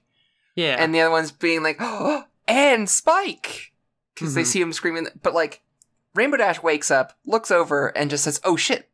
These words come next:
Speaker 2: they're kidnapping Spike," and goes running after the, well, flying after the, the car. So, like, hey,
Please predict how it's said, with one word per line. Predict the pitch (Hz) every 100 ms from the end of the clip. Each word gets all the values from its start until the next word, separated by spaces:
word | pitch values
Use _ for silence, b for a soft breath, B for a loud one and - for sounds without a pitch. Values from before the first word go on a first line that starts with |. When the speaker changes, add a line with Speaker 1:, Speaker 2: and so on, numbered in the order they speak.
| _ -
Speaker 2:
they're | 160
kidnapping | 226 190 165 160 139
Spike," | - 226 160 - -
and | 151
goes | 151 151
running | 147 147 147
after | 143 143 139 127 - 254 -
the, | 135 110 147 -
well, | - 123
flying | - 143 117 110 120
after | 117 123 127
the, | 120 117 135 _ _ _ _ _ _
the | -
car. | - 135
So, | 127 147
like, | 143 139 - _ _ _ _ -
hey, | 214 175 135